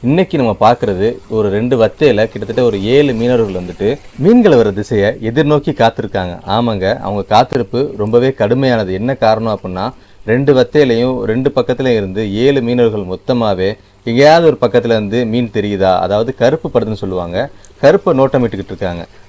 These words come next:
ஒவ்வொரு ஆளா அதை வந்து ரொம்பவே கண்காணிச்சு பார்த்துருக்காங்க. ஆனா, எந்த திசையிலையுமே கருப்பு படலைங்க.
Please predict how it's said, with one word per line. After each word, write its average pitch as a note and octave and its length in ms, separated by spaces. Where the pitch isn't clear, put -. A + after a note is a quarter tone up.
ஒவ்வொரு C#3+ 340
ஆளா C#3 340
அதை A#2+ 140
வந்து G#2+ 300
ரொம்பவே C3 380
கண்காணிச்சு C#3 600
பார்த்துருக்காங்க. G2 640
ஆனா, A#2+ 420
எந்த C3+ 480
திசையிலையுமே B2 640
கருப்பு A#2 380
படலைங்க. F#2+ 340